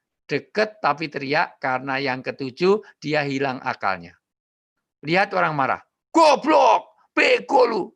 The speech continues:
buset deh lu. Deket kok teriak, mbok pelan, Goblok, hmm,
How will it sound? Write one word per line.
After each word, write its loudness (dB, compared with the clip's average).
buset 4
deh 2
lu. 4
Deket -2
kok -2
teriak, -4
mbok 0
pelan, -4
Goblok, -8
hmm, -20